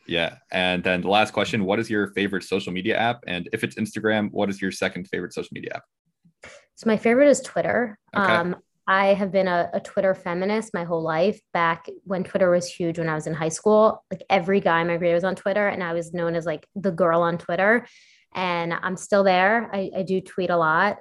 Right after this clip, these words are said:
Speaker 2: I also have, <laughs> haven't had so much time to tweet as much these days, but, um, I would say Twitter is, is the number one for me. Sorry,
Speaker 1: Yeah.
Speaker 2: Instagram. And I'm
Speaker 1: Yeah, I
Speaker 2: not
Speaker 1: mean
Speaker 2: on TikTok. I don't have an account.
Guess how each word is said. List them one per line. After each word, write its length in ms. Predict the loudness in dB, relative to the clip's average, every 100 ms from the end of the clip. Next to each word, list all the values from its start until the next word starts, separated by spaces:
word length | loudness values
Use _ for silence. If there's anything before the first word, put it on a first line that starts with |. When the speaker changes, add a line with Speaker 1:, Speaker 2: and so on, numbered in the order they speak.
| -6
Speaker 2:
I 160 | -6 -4 -2
also 260 | 0 2
have, 200 | 4 2
<laughs> 180 | 2 2
haven't 300 | 4 4 2
had 280 | 0 -2 -2
so 120 | -4
much 180 | -2 0
time 180 | -2 -2
to 140 | -6
tweet 360 | -8 -4 -2 -2
as 160 | -4 -4
much 280 | -6 -6 -4
these 200 | -2 2
days, 320 | 4 4 2
but, 360 | -2 0 -2 -4 -14 -20 _ -8
um, 400 | -4 -2 -4 -6 -6
I 60 |
would 100 | -4
say 100 | -4
Twitter 280 | -2 -2 0
is, 160 | -2 -4
is 220 | -6 -4
the 100 | -2
number 320 | -2 -2 -2
one 160 | -2 -2
for 160 | -4
me. 220 | -6 -6 -8
Sorry, 340 | -6 0 2 2
Speaker 1:
Yeah. 80 | 0
Speaker 2:
Instagram. 400 | -4 -6 -8 -10 -18 _ -8 0
And 80 |
I'm 80 | 4
Speaker 1:
Yeah, 160 | 6 6
I 60 |
Speaker 2:
not 100 | 6
Speaker 1:
mean 80 | 4
Speaker 2:
on 60 | 2
TikTok. 440 | 0 0 0 0 -4
I 60 |
don't 340 | 0 2 2 0
have 180 | -4 -4
an 60 |
account. 360 | -6 -4 -4